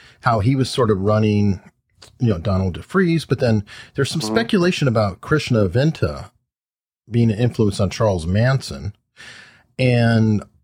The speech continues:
Speaker 1: all of these guys kinda
Speaker 2: Mm-hmm.
Speaker 1: had this running theme of, well, okay, I'm, it's hard to get my thoughts together, but I found it very interesting that you were talking about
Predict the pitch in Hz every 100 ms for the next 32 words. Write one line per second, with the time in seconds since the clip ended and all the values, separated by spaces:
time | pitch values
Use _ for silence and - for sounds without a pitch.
0 | _ _ _ _ - 143 214 277 170 113
1 | 143 123 117 - 139 131 123 123 107 98
2 | - 110 120 117 104 - 123 120 113 95
3 | - - - - - 143 147 - _ _
4 | - 131 120 90 87 120 117 110 92 -
5 | - - _ _ _ _ - 131 147 147
6 | 135 117 101 117 113 - 95 107 101 92
7 | 101 95 - 139 131 90 131 156 143 135
8 | 127 - 110 101 87 101 120 147 143 -
9 | 117 - 104 92 92 90 90 -